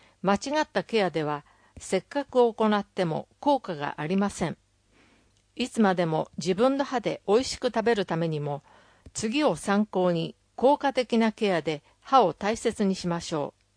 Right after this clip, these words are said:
就寝前は特に念入りに。毎食後が理想的ですが、一日一回でもしっかり磨く時間を作りましょう。特に睡眠中は唾液が減り、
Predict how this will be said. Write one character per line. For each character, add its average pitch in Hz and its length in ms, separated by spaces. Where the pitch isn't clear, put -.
就 277 640
寝 269 80
前 226 260
は 147 240
特 302 260
に 160 160
念 196 300
入 196 80
り 180 140
に。 165 200
毎 220 260
食 277 320
後 240 160
が 220 140
理 165 100
想 214 260
的 208 240
で 196 120
す 180 160
が、 151 200
一 214 240
日 269 380
一 196 220
回 285 240
で 185 80
も 151 280
し - 200
っ - 120
か 311 140
り 247 120
磨 180 280
く - 140
時 170 180
間 208 260
を 185 60
作 - 220
り 180 80
ま 180 140
し - 120
ょ 156 220
う。 - 960
特 294 240
に 185 140
睡 240 260
眠 247 240
中 214 240
は 185 160
唾 180 200
液 214 200
が 185 140
減 170 180
り、 165 200